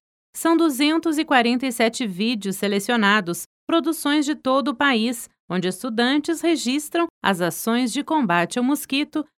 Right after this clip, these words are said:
feitas nas escolas. A votação popular se estende até o dia vinte e oito deste mês, via e-mail ou Facebook. Serão escolhidos vinte e dois finalistas, onze classificados pelo público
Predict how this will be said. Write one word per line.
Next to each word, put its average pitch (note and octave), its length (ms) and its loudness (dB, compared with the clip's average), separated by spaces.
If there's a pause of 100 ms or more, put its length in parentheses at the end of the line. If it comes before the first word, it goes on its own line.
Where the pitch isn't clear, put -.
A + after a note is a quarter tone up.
(140)
feitas B3+ 460 -2
nas A#3+ 220 0
escolas. E3 680 0 (360)
A F3+ 80 2
votação G3 580 -2
popular A3 640 2
se A#3+ 140 -6
estende C4 440 -2
até C#4 300 0
o D#4+ 60 0
dia E4 200 2
vinte D4+ 280 -2
e E4 40 0
oito A#3 320 2
deste C4 320 -4
mês, A#3 440 -2 (200)
via F3+ 300 0
e-mail C4+ 500 0 (160)
ou D#4+ 140 0
Facebook. B3+ 880 -2 (240)
Serão C#4+ 260 0
escolhidos A3 800 0
vinte C4 360 0
e E4 80 0
dois G#3 340 0
finalistas, G#3 880 -2 (280)
onze C4 380 2
classificados G#3+ 920 0
pelo D4+ 240 0
público D4 540 -2